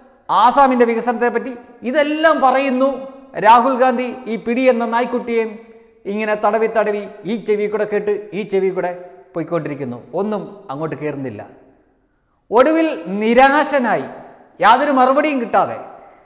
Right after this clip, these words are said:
നിരാശനായി ആസാമിലേക്ക് തിരിച്ചു പോവുകയാണ്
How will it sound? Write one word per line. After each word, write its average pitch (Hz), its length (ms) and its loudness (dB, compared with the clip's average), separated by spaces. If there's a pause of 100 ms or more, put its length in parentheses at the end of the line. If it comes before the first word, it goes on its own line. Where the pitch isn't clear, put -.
(180)
നിരാശനായി 240 600 2 (380)
ആസാമിലേക്ക് 208 640 0 (400)
തിരിച്ചു 208 340 -6
പോവുകയാണ് 175 460 -2